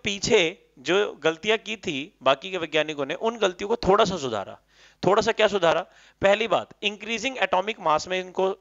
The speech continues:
किया। ये भी इधर से भी देख लो और इधर से भी देख लो। देखो, मैं सबका ना मास भी लिख देता हूं, मैं सबका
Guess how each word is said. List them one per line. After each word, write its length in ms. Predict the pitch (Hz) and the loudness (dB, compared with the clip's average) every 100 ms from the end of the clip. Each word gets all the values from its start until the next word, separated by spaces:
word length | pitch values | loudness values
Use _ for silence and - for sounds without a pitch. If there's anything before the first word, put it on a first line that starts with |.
| - - | -12 -4
किया। 240 | 170 185 - - | -4 -4 -8 -4
ये 160 | 135 | 0
भी 140 | 147 196 202 _ - | 2 2 0 _ -2
इधर 180 | 156 | 2
से 120 | 180 208 | 2 2
भी 80 | |
देख 180 | 220 202 | 2 0
लो 200 | 220 202 - _ _ _ _ - | 0 -2 -4 _ _ _ _ 2
और 160 | 190 - | 2 0
इधर 160 | 139 | -6
से 140 | 135 131 | -6 -8
भी 80 | 113 | -8
देख 200 | 107 110 | -10 -12
लो। 180 | 107 127 | -18 -6
देखो, 160 | 170 202 | -2 0
मैं 60 | |
सबका 220 | 208 208 220 | 0 0 0
ना 80 | |
मास 300 | 226 165 170 | 2 2 2
भी 60 | 180 | 0
लिख 160 | 160 107 | -6 -6
देता 220 | 107 104 | -12 -12
हूं, 100 | 95 _ _ _ _ _ _ | -14 _ _ _ _ _ _
मैं 120 | 120 151 | -8 -6
सबका 340 | 165 139 165 | -6 -2 0